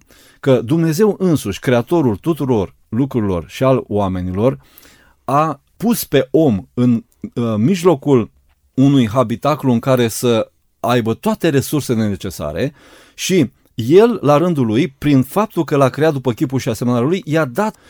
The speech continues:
acest aspect creativ de a lua din ce Dumnezeu i-a dat, adică din resurse, de a, uh, îl face util și de a-i face viața mai ușoară.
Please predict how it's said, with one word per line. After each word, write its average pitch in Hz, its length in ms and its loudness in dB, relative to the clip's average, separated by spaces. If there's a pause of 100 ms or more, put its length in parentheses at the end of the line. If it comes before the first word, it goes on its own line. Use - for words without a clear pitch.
(140)
acest 151 320 -2
aspect 147 440 -4
creativ 156 600 -2 (380)
de 127 180 0
a 156 60 6
lua 170 360 2
din 151 220 0
ce 190 240 0
Dumnezeu 143 680 0
i-a 135 200 2
dat, 117 200 -2
adică 143 200 -2
din 156 160 0
resurse, 143 560 -2 (280)
de 127 240 0
a, 196 180 0 (380)
uh, 143 260 2 (180)
îl 143 220 0
face 190 560 0
util 151 540 0 (220)
și - 180 -6
de 180 120 2
a-i 190 140 4
face 202 340 2
viața 160 420 0
mai 151 120 0
ușoară. 92 420 -4